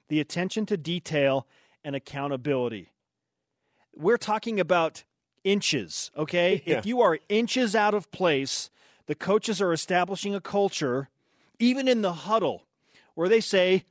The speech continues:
Speaker 1: "No, this is where you line up." And it could be one inch to the left.
Speaker 2: <laughs>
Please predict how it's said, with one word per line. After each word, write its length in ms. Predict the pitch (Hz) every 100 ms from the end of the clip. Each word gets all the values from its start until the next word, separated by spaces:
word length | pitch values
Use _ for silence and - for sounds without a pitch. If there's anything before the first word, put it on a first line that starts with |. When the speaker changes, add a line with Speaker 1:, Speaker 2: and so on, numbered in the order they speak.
| _
Speaker 1:
"No, 600 | 165 214 202 196 214 247 - _ _ _ _ -
this 380 | 156 285 -
is 200 | 302 285
where 340 | 180 220 269 262
you 300 | 220 247 254
line 440 | 233 233 233 233
up." 400 | 226 226 208 - - _ _ _ _ _ _ _ _
And 140 | - 240
it 80 | -
could 160 | 226
be 160 | 240 247
one 360 | 185 233 320
inch 240 | 320 269 -
to 120 | 320
the 120 | 302
left. 640 | 294 294 294 214 - - -
Speaker 2:
<laughs> 360 | - 110 _